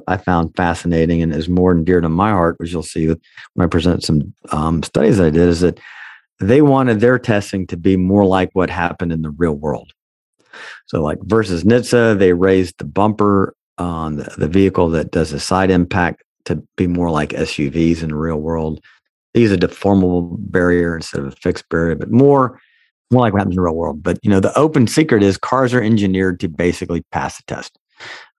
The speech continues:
nhtsa has modified some of their tests a little bit over the years, but the thing that you need to understand about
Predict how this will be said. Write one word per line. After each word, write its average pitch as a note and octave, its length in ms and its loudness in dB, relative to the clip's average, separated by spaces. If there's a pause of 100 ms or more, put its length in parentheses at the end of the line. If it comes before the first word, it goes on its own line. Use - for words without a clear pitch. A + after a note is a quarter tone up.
nhtsa B2 280 2
has G2+ 140 2
modified G2 600 2
some G2+ 140 0
of G2+ 40 2
their G2 100 2
tests F#2+ 300 -4
a F2 40 -8
little G2+ 280 2
bit B2+ 160 2
over B2+ 200 4
the B2 100 2
years, B2 380 2 (500)
but - 140 -4
the F#2+ 100 -2
thing C#3 320 2
that A2 60 4
you A2 120 4
need A2+ 220 4
to G#2+ 60 4
understand A#2 640 0
about F#2 380 -4